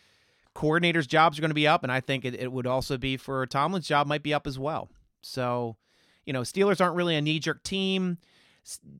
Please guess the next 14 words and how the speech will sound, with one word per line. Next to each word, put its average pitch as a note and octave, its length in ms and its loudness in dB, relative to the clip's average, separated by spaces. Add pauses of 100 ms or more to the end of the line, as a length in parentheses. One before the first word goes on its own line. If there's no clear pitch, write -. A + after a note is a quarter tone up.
Tomlin F3 420 2
may D#3+ 180 6
also D#3 400 4
get D3 140 0
a A#2+ 60 -4
pass F3 540 -4
this G3 220 -4
season F#3 520 -4
because C3 340 -6
they A#2+ 160 -6
did C3+ 360 -4
lose G#3 320 -2
Ben G3+ 200 -2
Roethlisberger. G3+ 800 -4